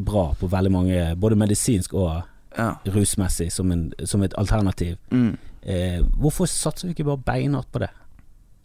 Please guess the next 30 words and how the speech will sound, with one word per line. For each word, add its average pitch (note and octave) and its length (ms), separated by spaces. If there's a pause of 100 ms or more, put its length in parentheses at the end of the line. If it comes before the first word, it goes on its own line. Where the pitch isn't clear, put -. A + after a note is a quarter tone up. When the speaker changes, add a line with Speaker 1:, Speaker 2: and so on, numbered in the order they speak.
Speaker 2:
Det A#2+ 80
Speaker 1:
For A#2+ 60
det, B2+ 220
Speaker 2:
burde A2+ 160
Speaker 1:
jeg, C3+ 100
Speaker 2:
vært, A2 200
Speaker 1:
jeg - 100
så - 180
en B2+ 60
sånn C3+ 160
her B2+ 120
dokumentar B2+ 540
fra, A#2 180 (360)
eller B2 140
trygd-, B2 320
trygdekontoret, B2 560
men A2 100
nede A#2 140
i A2+ 40
Danmark, A2 460 (260)
sju D#3+ 400
milliarder B2 500
eller E2+ 220
noe - 80
sånt, F2 240
Speaker 2:
Ja. G#2+ 320
Speaker 1:
skulle G#2+ 200
de A#2 100
eksportere A2+ 520
for. F#2 220